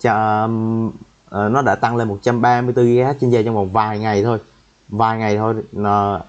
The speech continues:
theo em theo dõi là nó cỡ vài ngày vừa rồi thì nó đã tăng lên rồi. Và cái con số ba trăm ba mươi tư gigahash đối với một dự án mà chưa được, với một dự án mới ra mắt mà gần,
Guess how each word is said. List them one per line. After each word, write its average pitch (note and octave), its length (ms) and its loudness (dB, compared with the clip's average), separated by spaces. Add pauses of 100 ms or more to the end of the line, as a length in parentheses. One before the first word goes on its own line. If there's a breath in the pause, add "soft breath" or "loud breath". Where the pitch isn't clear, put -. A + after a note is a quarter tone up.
(200)
theo A#2+ 100 0
em A#2 100 0
theo A#2 120 2
dõi F2 200 2
là G#2+ 100 0
nó G#2 120 -2
cỡ G2+ 260 -2
vài A2 220 0
ngày F#2+ 220 -2 (160)
vừa G2 180 0
rồi F#2 220 2
thì F#2+ 80 -2
nó G#2 140 -2
đã F2+ 160 0
tăng G#2+ 280 -4
lên G#2+ 160 -4
rồi. F#2 240 -2 (680 loud breath)
Và A2 140 0
cái D3+ 140 0 (100)
con C3+ 180 0
số C3+ 180 2
ba C#3+ 220 0
trăm C3 200 -4 (100)
ba C3 240 0
mươi C3 200 -4
tư C3 240 4
gigahash C3+ 480 -2 (160)
đối C#3 240 2
với D#3+ 140 4
một D#3+ 180 0 (180)
dự A#2 180 2 (520)
án E3 400 0 (340)
mà A2 200 2 (360)
chưa F3+ 320 6
được, C3 200 2 (1000)
với C#3+ 160 2
một E3 160 -2
dự G#2 120 2
án B2+ 220 0
mới D3+ 160 2
ra E3+ 180 2
mắt F3 160 -2 (180)
mà A2+ 360 0
gần, G2+ 420 -2